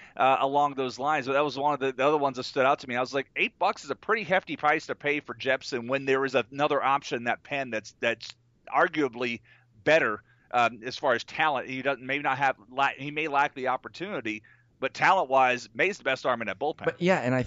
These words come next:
Speaker 2: I feel like if they don't start Trevor May, if, if he doesn't, you know, either go down so he can get every fifth day starts or something like that, and he's in the bullpen, right away that becomes a really tense situation for Glenn Perkins,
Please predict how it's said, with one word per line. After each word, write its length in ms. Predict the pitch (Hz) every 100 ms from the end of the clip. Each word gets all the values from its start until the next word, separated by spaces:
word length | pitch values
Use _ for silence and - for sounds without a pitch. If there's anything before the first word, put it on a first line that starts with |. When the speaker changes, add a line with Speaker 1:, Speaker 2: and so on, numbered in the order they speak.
| -
Speaker 2:
I 100 | 127
feel 220 | 117 165 180
like 160 | 139
if 120 | 123
they 140 | 120 117
don't 340 | 110 135 147
start 380 | - 131 151 -
Trevor 280 | 117 98 92
May, 220 | 87 98
if, 160 | 113 -
if 220 | 101 101
he 60 |
doesn't, 380 | 107 107 110 98 - _
you 100 | 110
know, 240 | 101 92 98
either 200 | - 101
go 200 | 95 107
down 460 | 104 104 104 110 110
so 120 | -
he 60 | 107
can 160 | 101
get 140 | 104 101
every 200 | 101 101
fifth 300 | - 104 -
day 340 | 101 98 95 - - -
starts 380 | - 113 120
or 40 | 113
something 280 | 107 101 98
like 240 | 95 95
that, 180 | 101 95
and 100 | 101
he's 260 | 98 110
in 120 | 110 104
the 80 |
bullpen, 600 | 92 110 139 - 98 98 - - - _ _ _ - - -
right 320 | 123 139 175
away 460 | 127 120 151 110 -
that 200 | 120 123
becomes 520 | 113 - 120 107 101 -
a 80 |
really 320 | 107 117 123 113
tense 340 | 123 117 110
situation 640 | 120 110 107 107 120 -
for 160 | 101 101
Glenn 260 | 98 104 92
Perkins, 540 | 110 117 - 90 87